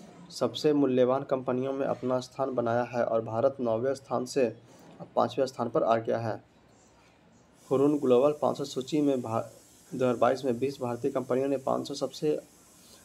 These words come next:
मूल्यवान कंपनियों में अपना स्थान बनाया है।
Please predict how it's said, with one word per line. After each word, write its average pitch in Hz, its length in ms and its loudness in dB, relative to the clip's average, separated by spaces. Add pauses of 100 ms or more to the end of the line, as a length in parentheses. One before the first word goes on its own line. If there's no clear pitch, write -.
(200)
मूल्यवान 131 380 2
कंपनियों 135 400 0
में 139 60 2
अपना 135 280 -4
स्थान 165 500 -2 (140)
बनाया 120 320 2
है। 113 360 -4